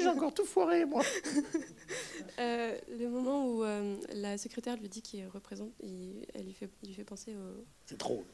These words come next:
Speaker 1: la
Speaker 2: à
Speaker 1: tirade est géniale.
Speaker 2: Harry, tout ça. Euh, ça me fait beaucoup rire aussi, parce que l'inspecteur Harry, du coup, il me semble que c'est les années soixante-dix. Non, c'est avant les années soixante-dix.
Speaker 1: Ouais.
Speaker 2: Ouais, so-, voilà, et c'est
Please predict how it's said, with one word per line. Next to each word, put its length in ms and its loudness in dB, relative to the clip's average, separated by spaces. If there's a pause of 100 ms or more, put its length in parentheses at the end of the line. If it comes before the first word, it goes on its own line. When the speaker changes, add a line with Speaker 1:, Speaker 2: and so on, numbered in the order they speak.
(100)
Speaker 1:
la 100 -6
Speaker 2:
à 20 -8
Speaker 1:
tirade 340 -4
est 40 -6
géniale. 340 -2
Speaker 2:
Harry, 280 -2
tout 100 -12
ça. 260 -4 (800)
Euh, 600 -4
ça 160 -8
me 100 -6
fait 140 -8
beaucoup 260 -10
rire 100 -4
aussi, 240 -8
parce 200 -10
que 80 -10
l'inspecteur 360 -10
Harry, 160 -8
du 120 -20
coup, 140 -14 (120)
il 60 -8
me 40 -6
semble 200 -6
que 100 -10
c'est 140 -12
les 80 -10
années 160 -8
soixante-dix. 1160 -12
Non, 100 -2
c'est 140 -6
avant 200 0
les 120 -2
années 120 -8
soixante-dix. 640 -10
Speaker 1:
Ouais. 120 0 (920)
Speaker 2:
Ouais, 200 -2
so-, 140 -10 (180)
voilà, 220 -4 (120)
et 240 -2
c'est 380 -6